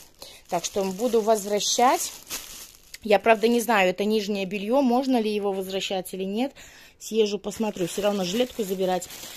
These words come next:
И сейчас еще вам покажу. Вы, наверное, в коротком видео, э, видели. Я заказала себе очки. Вот, в таком чехле пришли.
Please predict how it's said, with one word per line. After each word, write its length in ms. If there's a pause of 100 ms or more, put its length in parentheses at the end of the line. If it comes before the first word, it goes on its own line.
(180)
И 80
сейчас 360
еще 240
вам 220
покажу. 640 (260)
Вы, 140
наверное, 380
в 60
коротком 440
видео, 600 (360)
э, 340
видели. 500 (400)
Я 120
заказала 480
себе 340
очки. 720 (1400)
Вот, 380
в 100
таком 340
чехле 520
пришли. 600